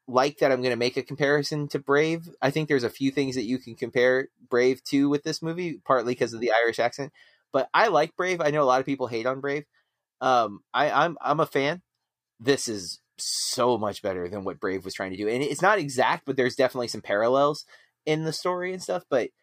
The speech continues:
um, if you were, like, kind of like, "Oh, I wish Brave was better," this is what you're looking for. Um, and again, it's a very different art style than what Brave is doing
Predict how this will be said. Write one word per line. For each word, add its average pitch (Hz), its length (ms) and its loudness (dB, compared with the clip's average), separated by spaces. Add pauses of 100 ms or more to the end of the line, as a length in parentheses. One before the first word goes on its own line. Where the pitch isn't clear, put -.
(400)
um, 107 480 0 (680)
if 127 200 -6
you 170 120 0
were, 165 120 4
like, 127 160 0
kind 147 180 2
of 131 80 0
like, 120 160 0
"Oh, 156 140 4
I 139 140 4
wish 143 220 0
Brave 131 240 0
was 113 120 -8
better," 131 400 0
this 123 260 -4
is 117 100 -12
what 110 220 -4
you're 107 160 -4
looking 110 240 -6
for. - 220 -14 (100)
Um, 101 380 -2
and 123 140 -4
again, 127 300 -4
it's 120 220 -4
a 123 60 -2
very 165 320 2
different 135 220 -2
art 120 180 0
style 95 440 -2
than 107 140 -4
what 95 120 -8
Brave 104 260 -2
is 92 80 -10
doing 95 340 -8